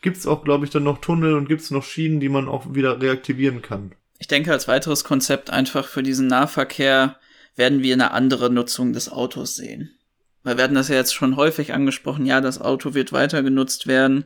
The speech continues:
Speaker 2: und es wird aber einen Rückbau von Autos geben. Ich denke einfach, wie der aussehen wird, wird halt eine andere Nutzung des Autos darstellen. Es wird einfach weniger Autos auf der Straße geben, weil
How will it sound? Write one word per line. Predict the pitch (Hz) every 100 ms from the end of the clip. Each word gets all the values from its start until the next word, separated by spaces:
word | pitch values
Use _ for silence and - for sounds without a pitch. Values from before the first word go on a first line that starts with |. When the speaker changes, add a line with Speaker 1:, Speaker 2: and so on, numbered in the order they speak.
| -
Speaker 2:
und | 131 127
es | 120 135
wird | 139 139
aber | 135
einen | 135 135
Rückbau | 139 - 139
von | 131 131
Autos | 117 135 151 147 -
geben. | 139 135 135 139
Ich | - 131
denke | 143 147 151
einfach, | 139 139 139 -
wie | 135 135 127
der | 123 135
aussehen | 98 139 - 135 131
wird, | 123 131 127
wird | 131 -
halt | 135 127
eine | 131 120
andere | 131 131 123
Nutzung | 120 123 - 135 -
des | - -
Autos | - - - -
darstellen. | - - - - 69 -
Es | - -
wird | 139
einfach | 123 131 139 127
weniger | 127 135 127 -
Autos | 139 156 143
auf | 139
der | 135
Straße | 131 - 139 135
geben, | 127 131 131 127
weil | 120 120 123